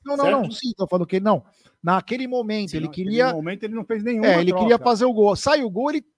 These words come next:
Speaker 3: Ah,
Speaker 1: recua.
Speaker 3: os dois, ele não trocou
Speaker 1: Ele
Speaker 3: ninguém.
Speaker 1: conseguiu talvez o objetivo dele, que ele que gostaria de ter com o Fabinho e com o Hendrick. A hora que sai o gol, ele recua um pouquinho. E depois ele só troca,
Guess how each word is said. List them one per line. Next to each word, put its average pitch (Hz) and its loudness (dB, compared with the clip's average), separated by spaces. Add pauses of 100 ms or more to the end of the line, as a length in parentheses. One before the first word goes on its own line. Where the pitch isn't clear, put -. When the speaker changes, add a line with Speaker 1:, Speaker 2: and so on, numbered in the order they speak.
(240)
Speaker 3:
Ah, 160 -16
Speaker 1:
recua. 151 -2
Speaker 3:
os - 0
dois, 175 6
ele 220 -2
não 175 -4
trocou 180 -4
Speaker 1:
Ele 196 2
Speaker 3:
ninguém. 196 -2
Speaker 1:
conseguiu 208 -2
talvez 196 0
o 190 2
objetivo 185 -4
dele, 170 -4
que - -10
ele 180 -6
que 196 -10 (120)
gostaria 185 -10
de 175 -20
ter 180 -8
com - -16
o - -20
Fabinho 175 -6
e 160 -10
com 185 -6
o 175 -2
Hendrick. 220 -6 (280)
A 214 -2
hora 226 4
que - -16
sai 240 -2
o 214 -2
gol, 202 -6
ele 269 -8 (480)
recua 254 0
um 277 -6
pouquinho. 247 -6
E - -4
depois 190 0
ele 220 -4
só 233 -2
troca, 226 0